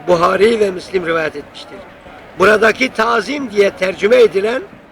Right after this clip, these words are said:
ittira, övgüde haddi aşmak demektir.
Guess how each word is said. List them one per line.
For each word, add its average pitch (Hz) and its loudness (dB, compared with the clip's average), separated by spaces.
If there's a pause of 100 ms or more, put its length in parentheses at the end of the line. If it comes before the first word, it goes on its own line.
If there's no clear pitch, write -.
(260)
ittira, 220 2
övgüde 202 -4 (240)
haddi 202 0
aşmak 240 0
demektir. 147 -12